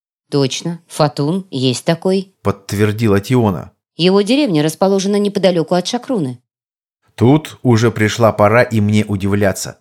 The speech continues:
Speaker 2: Странная догадка кружилась в голове. «То есть, возможно, это были не совсем сны?» осторожно предположил я.
Speaker 1: «Ни о чём подобном не слышала»,
Speaker 2: пожала плечами Цветаниэль и продолжила.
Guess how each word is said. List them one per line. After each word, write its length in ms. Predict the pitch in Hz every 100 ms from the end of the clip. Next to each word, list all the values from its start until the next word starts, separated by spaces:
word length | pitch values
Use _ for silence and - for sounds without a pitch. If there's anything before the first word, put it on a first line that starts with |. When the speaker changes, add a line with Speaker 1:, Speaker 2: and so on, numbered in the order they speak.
| _
Speaker 2:
Странная 760 | - - - 113 131 131 120 120
догадка 540 | 104 110 101 113 -
кружилась 560 | 110 107 104 104 104 92
в 80 | 98
голове. 520 | 104 110 107 78 - _ _ _ _ _ _ _ _
«То 180 | - 143
есть, 440 | 143 151 - - _
возможно, 840 | 92 104 113 120 185 180 127 127 -
это 300 | - 156 -
были 340 | 113 104 180 147
не 140 | 127
совсем 480 | 123 127 - - 294
сны?» 440 | - - 110 - _ -
осторожно 640 | 104 - 101 117 107 113
предположил 640 | 107 110 - 110 110 113
я. 300 | 104 101 - _ _ _ _ _
Speaker 1:
«Ни 320 | 180 214 240
о 160 | 240 262
чём 320 | - 254 247
подобном 680 | 277 285 277 254 254 262 269
не 80 | 277
слышала», 680 | - 285 226 - 226 247 240 -
Speaker 2:
пожала 460 | 104 104 113 104
плечами 500 | 101 107 101 123 113
Цветаниэль 680 | 104 - 104 104 107 123 151
и 80 | -
продолжила. 760 | 113 120 113 104 87 82 78 82